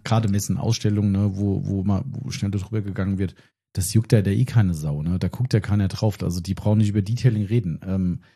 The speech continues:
wir haben's gerade heute gesehen, ich, wo heute unser, unser, äh, <laughs> darf ja gar keinem erzählen, ey. Ich sag lieber den Fahrradladen nicht, ihr dürft's euch ausdenken. Äh, die kommt, die, die, die renommierte Fahrradschmiede kommt hier aus Idstein.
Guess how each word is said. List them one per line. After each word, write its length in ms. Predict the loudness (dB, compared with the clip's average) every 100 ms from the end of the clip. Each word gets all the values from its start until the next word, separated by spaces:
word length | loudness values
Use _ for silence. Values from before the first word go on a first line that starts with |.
| _ _
wir 80 | -4
haben's 100 | 0
gerade 160 | 0
heute 160 | 2 2
gesehen, 260 | 4 4 4
ich, 160 | 2
wo 180 | -2 0
heute 200 | 2 2
unser, 260 | 2 0 0
unser, 760 | -4 -4 -2 -2 -4 -4 -4
äh, 460 | -6 -10 -12 _ -12 -12 -18 _ _
<laughs> 520 | -10 -6 -6 -8 _ -12
darf 160 | -10
ja 60 | -10
gar 120 | -10
keinem 180 | -6 -6
erzählen, 380 | -6 -4 -2 -2
ey. 120 | -4 -10
Ich 420 | -20 _ _ -6
sag 140 | -2
lieber 140 | 2 2
den 140 | 2
Fahrradladen 540 | 2 2 2 2 0 0
nicht, 160 | -2
ihr 80 | -2
dürft's 220 | -2 0
euch 100 | 0
ausdenken. 520 | 0 -4 -4 -4 -4
Äh, 280 | -6 -6 -6
die 100 | -8
kommt, 360 | -6 -6 -6 -6
die, 80 | -6
die, 260 | -4 -8
die 160 | -4 -6
renommierte 760 | -2 0 2 2 4 4 4 2 -12 _ _ _
Fahrradschmiede 640 | 2 4 2 2 2 2 2
kommt 260 | 0 0
hier 100 | 2
aus 100 | 2
Idstein. 480 | 0 -4 -2 0 -2